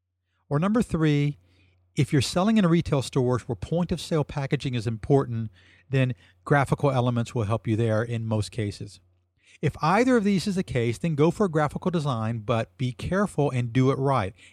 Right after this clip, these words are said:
And that usually means hiring a great designer unless you're trained in this and you've got the tools. It doesn't mean you can't get a great logo for five bucks on Fiverr.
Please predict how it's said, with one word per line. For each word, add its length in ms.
And 160
that 300
usually 380
means 260
hiring 340
a 60
great 240
designer 440
unless 400
you're 140
trained 480
in 120
this 200
and 140
you've 180
got 140
the 80
tools. 420
It 180
doesn't 320
mean 240
you 80
can't 340
get 120
a 20
great 220
logo 300
for 120
five 320
bucks 220
on 140
Fiverr. 580